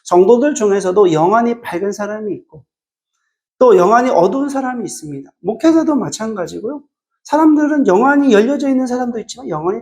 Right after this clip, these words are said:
닫혀져 있는 사람도 있습니다. 주님의 말씀을 통해서 주님을 보는 사람이 있고 전혀 반응을 하지 않는 사람이 있습니다. 지금 엘리야의 상태는 영안이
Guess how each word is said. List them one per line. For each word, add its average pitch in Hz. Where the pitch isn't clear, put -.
닫혀져 -
있는 285
사람도 240
있습니다. 156
주님의 269
말씀을 247
통해서 240
주님을 240
보는 208
사람이 196
있고 202
전혀 175
반응을 156
하지 151
않는 151
사람이 151
있습니다. 143
지금 269
엘리야의 190
상태는 185
영안이 147